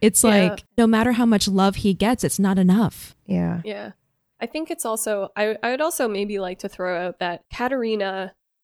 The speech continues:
Speaker 2: does not need Ulrich. Ulrich needs Katerina. And
Speaker 1: Yeah.
Speaker 2: Ulrich needs that love, but I would like to argue that Katerina does not.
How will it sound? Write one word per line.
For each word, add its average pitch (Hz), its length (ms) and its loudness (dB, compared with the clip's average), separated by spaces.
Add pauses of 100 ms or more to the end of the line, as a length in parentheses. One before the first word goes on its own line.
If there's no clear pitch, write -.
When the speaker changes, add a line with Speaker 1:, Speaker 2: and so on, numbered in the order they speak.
Speaker 2:
does 202 240 -2
not 180 300 -4
need 151 320 -8
Ulrich. - 420 -8 (400)
Ulrich 233 400 2
needs 185 320 -6
Katerina. 180 760 -8 (280)
And 185 100 4
Speaker 1:
Yeah. 143 80 -2
Speaker 2:
Ulrich 185 360 -8
needs 180 380 -10
that 185 220 -8
love, 196 400 -6
but 208 140 0
I 220 200 2
would 226 260 -2
like - 240 -6
to - 100 -10
argue 170 400 -6
that - 180 -8
Katerina 170 480 -10
does 160 260 -10
not. 160 380 -6